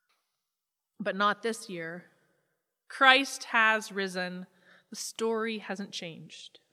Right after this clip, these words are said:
But this year, I want to remind us all that on that first Easter, the women who went to the tomb didn't march there in Easter bonnets intent on a joyous celebration. They were in mourning,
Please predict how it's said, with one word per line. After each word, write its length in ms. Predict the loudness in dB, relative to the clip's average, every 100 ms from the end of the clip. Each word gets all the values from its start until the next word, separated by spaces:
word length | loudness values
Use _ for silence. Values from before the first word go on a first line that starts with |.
| _ _ _ _ _ _ _ _
But 220 | 4 4 4
this 280 | 2 0
year, 220 | 0 4 6
I 100 | 6
want 200 | 6 4
to 60 |
remind 380 | 4 4 2 4
us 140 | 0 0
all 300 | 2 4 4
that 160 | 4 2
on 140 | 2
that 240 | 0 -4 0
first 320 | 0 0 -8 -20 _ -4
Easter, 640 | -2 -2 -2 0 0 -2 -14 _ -10
the 100 | -2
women 340 | 0 0 -2
who 120 | -4
went 180 | -4 -4
to 80 | -4
the 100 | -8
tomb 360 | -6 -6 -4 -4
didn't 260 | -4 -2
march 340 | -2 -2 -4 -2
there 220 | 2 2
in 100 | 0
Easter 340 | -6 -6 -6 -4
bonnets 440 | -4 -2 -4 -6
intent 440 | -10 -8 -8 -6
on 100 | -6
a 80 | -8
joyous 420 | -8 -8 -6 -8
celebration. 840 | -8 -10 -8 -8 -8 -10 -14 -14 -18 -20 _ _ -20 _
They 120 | 0
were 200 | 2 0
in 120 | -2 -4
mourning, 600 | -8 -8 -10 -12 -14